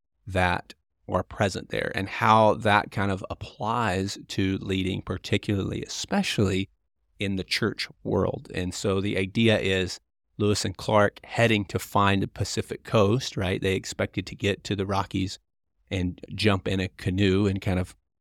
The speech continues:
cruise on down. And they got there and found themselves in mountains like they had never thought of or dreamed of.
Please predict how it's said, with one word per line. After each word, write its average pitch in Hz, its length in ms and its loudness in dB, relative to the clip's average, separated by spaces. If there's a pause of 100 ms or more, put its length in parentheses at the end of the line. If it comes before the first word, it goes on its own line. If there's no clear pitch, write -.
(320)
cruise 107 320 4
on 92 220 2
down. 95 420 2
And 92 180 0
they 90 120 0
got 95 260 4
there 90 380 0
and 95 200 -4
found 92 260 -2
themselves 92 480 -4
in 87 120 -2
mountains 90 340 -2
like 92 160 -4
they 87 120 -2
had 95 160 -4
never 104 240 -2
thought - 320 -2
of - 160 -2
or 107 80 0
dreamed 104 300 2
of. - 280 -2